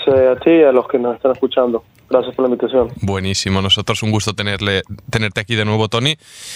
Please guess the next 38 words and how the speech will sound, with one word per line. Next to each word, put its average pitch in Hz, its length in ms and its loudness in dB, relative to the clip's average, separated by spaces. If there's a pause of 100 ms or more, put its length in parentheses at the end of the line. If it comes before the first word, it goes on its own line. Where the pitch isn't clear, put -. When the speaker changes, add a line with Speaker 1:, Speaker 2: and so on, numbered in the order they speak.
(140)
Speaker 2:
Bien, 151 320 -4
eh, 107 400 -4
la 107 160 -2
primera 113 420 -4
pregunta 120 720 -4
es - 160 -12
clara. 131 360 -4
La 104 120 -6
fecha 117 480 -4
marcada 117 600 -2
por 117 200 -2
el 110 120 -2
gobierno 113 480 0
israelí, 104 400 -2
Benjamin 104 380 -2
Netanyahu, 107 520 0
de 104 80 -4
la 98 120 -2
mano 101 280 -2
de, 98 220 0 (400)
del 107 160 -4
primer 107 320 -6
ministro 107 400 -4
alterno 107 500 -2
Benny 101 320 -2
Gantz 107 280 -4
también, 117 560 -2
eh, 104 340 -2
es 107 300 -2
este 120 280 -2
uno 113 220 -2
de 107 100 -2
julio, 139 380 0
que 120 100 -2
está 110 280 -2
a - 20 -4
la 107 140 -2
vuelta 107 540 -2